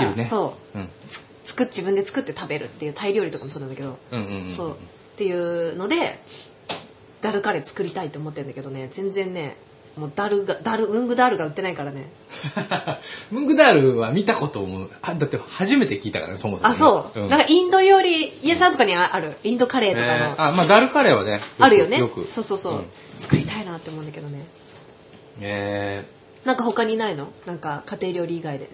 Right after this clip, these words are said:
Speaker 2: 作ったことあるっていうカレー。
Speaker 1: 作ったことあるカレー。まあでも、あの、カレー粉を、なんか、
Speaker 2: うん。
Speaker 1: うちの実家の
Speaker 2: うんうん。
Speaker 1: カレーが、
Speaker 2: うん。
Speaker 1: あの、カレー粉を使って作るカレー。
Speaker 2: ほうほうほう。
Speaker 1: だから、その、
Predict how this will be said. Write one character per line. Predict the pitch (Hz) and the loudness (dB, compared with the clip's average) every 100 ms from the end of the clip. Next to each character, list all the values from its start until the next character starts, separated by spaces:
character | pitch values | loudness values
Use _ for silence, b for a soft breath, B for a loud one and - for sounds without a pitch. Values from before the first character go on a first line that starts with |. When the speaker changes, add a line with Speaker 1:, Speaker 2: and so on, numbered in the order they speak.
| - | -16
Speaker 2:
作 | - | -14
っ | - | -14
た | 156 | -14
こ | 147 | -10
と | 156 | -10
あ | |
る | 151 | -10
っ | |
て | - 139 | -12 -14
い | |
う | |
カ | 135 135 | -12 -12
レ | |
ー。 | 127 - - - - - | -14 -18 -20 -20 -20 -20
Speaker 1:
作 | - 302 | -6 -6
っ | |
た | - 147 | -4 -4
こ | 117 | -4
と | - 104 | -2 -2
あ | |
る | 101 | -2
カ | 98 92 | -4 -6
レ | |
ー。 | 98 | 0
ま | 185 | 2
あ | 220 | 2
で | |
も、 | 208 151 101 - | 2 0 -2 -6
あ | 151 | -4
の、 | 156 147 143 - - - - - | -2 -2 -4 -12 -20 -20 -20 -20
カ | - 202 | -4 0
レ | 233 240 | 2 0
ー | |
粉 | 240 233 233 240 | 0 4 6 6
を、 | 131 | 4
な | 165 165 | 2 0
ん | |
か、 | 123 95 - - - - - | 0 -2 -4 -16 -20 -20 -14
Speaker 2:
う | 151 | -10
ん。 | |
Speaker 1:
う | |
ち | - 262 | -2 0
の | 254 - - | 0 -2 -8
実 | 147 165 - 208 | -8 -8 -6 2
家 | 214 | 2
の | 233 - | 2 -2
Speaker 2:
う | 226 | -6
ん | |
う | 196 196 | -4 -4
ん。 | 175 - - - - | -6 -10 -20 -14 2
Speaker 1:
カ | 165 | 4
レ | 170 | 4
ー | 165 | 4
が、 | 180 113 180 | 4 4 0
Speaker 2:
う | |
ん。 | 175 151 | -10 -8
Speaker 1:
あ | 117 | -4
の、 | 113 | -4
カ | 113 151 | 2 4
レ | 160 | 4
ー | 156 | 2
粉 | 151 | 0
を | 147 - | 0 -6
使 | - 143 | -4 -2
っ | 120 - - - - - | -2 -8 -20 -20 -20 -8
て | 120 | -6
作 | 107 - - | -4 -6 -8
る | 90 | -8
カ | - 90 | -6 -6
レ | 90 | 2
ー。 | |
Speaker 2:
ほ | 254 | 4
う | 202 | 4
ほ | 190 160 | 2 -4
う | - | -4
ほ | 160 - - - - - - - | -10 -10 -20 -20 -20 -20 -20 -12
う。 | - | 0
Speaker 1:
だ | |
か | 147 | 2
ら、 | 120 101 | 2 0
そ | - - 113 | -4 -6 -4
の、 | 110 107 104 101 98 101 | -2 -2 -4 -4 -6 -10